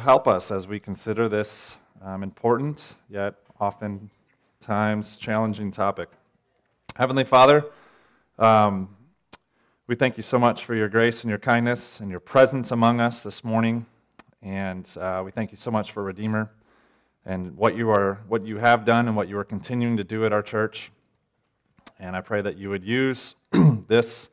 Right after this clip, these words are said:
this class, this time to equip us, encourage us, um, just help us become more like your Son, and help us, uh, be more faithful, um, and fruitful ambassadors for Christ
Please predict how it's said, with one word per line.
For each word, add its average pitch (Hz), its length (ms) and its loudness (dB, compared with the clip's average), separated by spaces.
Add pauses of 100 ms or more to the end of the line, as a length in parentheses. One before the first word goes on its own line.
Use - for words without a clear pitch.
(800)
this 151 160 6
class, 143 500 8
this 143 220 -2
time 135 540 4
to 110 400 0
equip 151 380 4
us, - 480 4 (460)
encourage 123 520 2
us, 131 500 4 (200)
um, 95 340 -6
just - 320 -12 (120)
help 113 180 -2
us 117 220 -2
become 110 580 -2 (460)
more 113 140 4
like 110 160 2
your 101 80 -4
Son, 120 420 0
and 95 160 -4
help 107 240 -2
us, - 480 -2
uh, 92 240 -8
be 98 300 -14
more 101 200 -2
faithful, 120 720 0 (600)
um, 90 560 -8
and 107 180 -4
fruitful 92 640 -6 (160)
ambassadors 95 560 -4
for - 160 -16
Christ - 560 -8